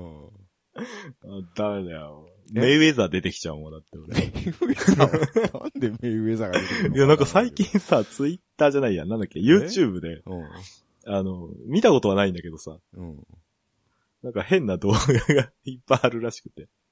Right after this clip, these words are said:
Speaker 1: へー。
Speaker 2: 時事ネタを、の、なんか。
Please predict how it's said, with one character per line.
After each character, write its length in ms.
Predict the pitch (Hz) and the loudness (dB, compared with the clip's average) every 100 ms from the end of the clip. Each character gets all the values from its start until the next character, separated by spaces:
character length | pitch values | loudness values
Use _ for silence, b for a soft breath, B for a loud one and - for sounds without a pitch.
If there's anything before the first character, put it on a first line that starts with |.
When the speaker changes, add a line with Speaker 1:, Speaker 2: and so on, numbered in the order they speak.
| - | -8
Speaker 1:
へ 20 | 101 | -4
ー。 400 | 101 104 101 98 98 92 90 B _ | -2 0 -2 -2 -4 -10 -18 B _
Speaker 2:
時 220 | 110 113 | -4 -4
事 140 | 110 117 | -2 -2
ネ 120 | 110 | -2
タ 420 | - 107 104 - - | -2 -6 -6 -10 -10
を、 160 | 104 101 _ _ | -8 -8 _ _
の、 300 | 95 95 90 - _ _ _ | -8 -6 -8 -12 _ _ _
な 120 | - 78 | -16 -16
ん 40 | |
か。 120 | - | -18